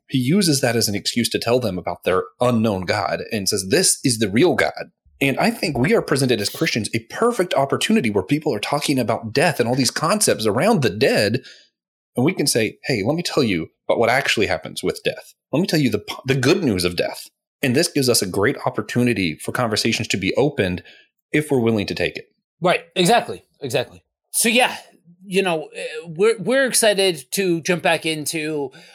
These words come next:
Speaker 2: um, another go around exploring these, um,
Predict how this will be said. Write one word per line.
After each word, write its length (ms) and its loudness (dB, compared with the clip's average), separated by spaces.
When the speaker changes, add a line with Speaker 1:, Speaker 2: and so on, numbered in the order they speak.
Speaker 2:
um, 480 2
another 300 0
go 240 2
around 680 -2
exploring 880 -2
these, 800 -4
um, 600 -2